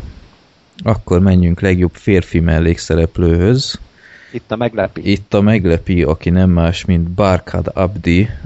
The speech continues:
Speaker 1: akit anno követeltünk a podcastben, hogy a Philips kapitánynő volt ugyebár a kalózvezér, és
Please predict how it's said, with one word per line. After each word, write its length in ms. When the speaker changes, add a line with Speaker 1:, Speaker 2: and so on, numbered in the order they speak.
Speaker 1:
akit 840
anno 320
követeltünk 680
a 40
podcastben, 840
hogy 380
a 80
Philips 360
kapitánynő 720
volt 220
ugyebár 360
a 100
kalózvezér, 840
és 320